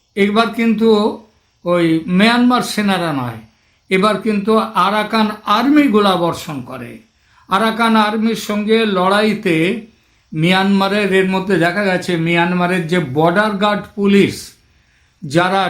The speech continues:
টেকনাফ, তারপরে ওই সন্নিহিত কক্সবাজার, কক্সবাজার জেলা, টেকনাফ হচ্ছে উপজেলা, তো সেখানকার যখন ওই আরাকান আর্মির সাথে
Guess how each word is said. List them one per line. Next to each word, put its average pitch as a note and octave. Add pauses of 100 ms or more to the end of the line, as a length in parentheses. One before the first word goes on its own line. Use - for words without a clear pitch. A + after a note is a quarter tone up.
(140)
টেকনাফ, F#3 (920)
তারপরে F3 (400)
ওই F3
সন্নিহিত F3
কক্সবাজার, F3+
কক্সবাজার F3+
জেলা, D#3+
টেকনাফ E3
হচ্ছে D#3+ (440)
উপজেলা, C#3 (640)
তো A3+
সেখানকার A3 (800)
যখন G3
ওই G3
আরাকান F#3+
আর্মির F#3+
সাথে F3+